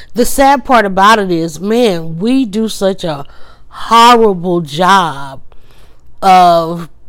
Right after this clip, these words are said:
we just do such a horrible job of, of being human. Like, why am I, why the hell am I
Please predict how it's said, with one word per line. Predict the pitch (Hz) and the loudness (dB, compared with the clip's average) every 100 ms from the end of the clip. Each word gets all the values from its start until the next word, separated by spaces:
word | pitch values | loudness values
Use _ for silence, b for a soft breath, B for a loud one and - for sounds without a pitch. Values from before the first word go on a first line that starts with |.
| - - - - - _ - - - - - _ _ _ _ | -20 -20 -20 -20 -20 _ -20 -20 -20 -20 -20 _ _ _ _
we | - 311 | -2 -2
just | 330 311 | -2 -8
do | - | -4
such | 277 247 233 | -2 -2 -4
a | 180 | -8
horrible | 156 - - 220 247 147 151 | -12 -14 -10 -4 -4 -6 -12
job | 143 - 156 202 285 185 165 | -14 -16 -16 -8 -2 -2 -2
of, | 156 156 B B B B | -6 -10 B B B B
of | - 185 | -6 -6
being | 147 208 196 | -4 -2 -2
human. | 143 - 131 202 277 339 185 - - - - b b b b b - | -2 -12 -8 -2 2 2 0 -6 -16 -20 -20 b b b b b -12
Like, | 196 196 190 | -4 -2 -2
why | 160 170 185 269 | -6 -2 0 0
am | 294 277 | 0 0
I, | 269 240 | 0 -2
why | 208 262 | -2 -4
the | 196 247 | -2 -4
hell | 202 226 240 | -4 -2 0
am | 233 | 0
I | 226 214 202 190 | 2 2 0 -4